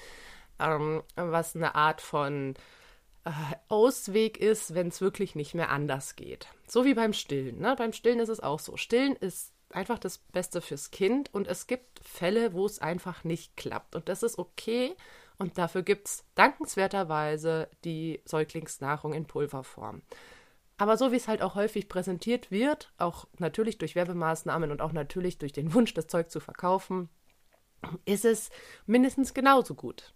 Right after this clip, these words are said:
auch wenn man eigentlich weiß, dass es nicht genauso gut sein kann.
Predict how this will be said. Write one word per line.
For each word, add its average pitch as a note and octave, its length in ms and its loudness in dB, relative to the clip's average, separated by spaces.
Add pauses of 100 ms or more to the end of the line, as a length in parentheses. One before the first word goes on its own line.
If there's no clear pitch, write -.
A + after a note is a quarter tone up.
(120)
auch D#3+ 180 -6
wenn E3 120 -4
man D#3+ 120 0
eigentlich C#3+ 360 -8
weiß, D#3 220 -2
dass C3+ 200 -6
es - 280 -14 (180)
nicht E3 200 -4
genauso D3+ 340 -4
gut D3 180 -8
sein - 220 -16
kann. A#3 300 0